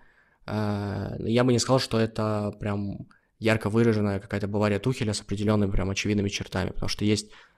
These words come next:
э, есть заводские настройки, э, про которые ты очень часто говоришь, и очень, оч-, очень это точное определение, учитывая, что немецкая команда.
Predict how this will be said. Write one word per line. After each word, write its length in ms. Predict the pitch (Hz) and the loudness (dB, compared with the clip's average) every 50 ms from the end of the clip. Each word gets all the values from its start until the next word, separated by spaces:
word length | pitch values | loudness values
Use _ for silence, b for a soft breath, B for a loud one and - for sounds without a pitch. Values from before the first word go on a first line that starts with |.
| B - | B -6
э, 580 | - - 92 90 92 92 92 95 98 98 104 92 | -4 -2 0 0 0 0 -2 -2 -2 -4 -4 -2
есть 420 | 101 107 110 104 - - - 107 | 0 0 0 0 0 -2 -4 -2
заводские 380 | 104 107 107 110 - - - 180 | 0 2 2 2 2 4 4 6
настройки, 640 | 165 151 - - - 131 127 123 123 - 117 101 - - _ _ _ _ _ - | 6 4 2 2 4 4 4 4 4 0 -4 -6 -6 -8 _ _ _ _ _ -8
э, 320 | - 104 104 107 104 104 | -4 -4 -2 0 0 2
про 160 | - - 107 | 6 6 6
которые 260 | - 95 - 107 104 | 6 6 0 0 0
ты 100 | 104 104 | 2 0
очень 160 | 101 101 - - | 0 0 0 -2
часто 240 | - 98 - - | -2 -4 -4 -4
говоришь, 320 | - - 110 127 131 - - | -4 0 2 2 2 2 0
и 160 | 98 104 104 | 0 0 2
очень, 400 | 95 82 78 104 107 - 107 98 | 0 0 -2 -2 -2 -4 -4 -4
оч-, 220 | - - 95 98 - | -4 -4 -4 -4 -4
очень 220 | - 107 - 95 98 | -4 -4 -2 -2 -2
это 100 | 95 - | -2 -2
точное 240 | - 98 - - | -2 -2 -2 -4
определение, 360 | - - - 104 113 127 127 110 | -6 -6 -2 2 2 4 4 2
учитывая, 260 | - - - - 107 | 0 -4 -10 -10 -12
что 240 | - - 107 101 - b b b b b b b b | -10 -8 -8 -8 -10 b b b b b b b b
немецкая 500 | - 98 104 107 104 104 101 - - 104 | -2 0 2 4 4 4 2 0 -2 -4
команда. 500 | - - 101 104 101 101 92 95 92 - | -4 -2 0 0 0 0 0 -2 -4 -6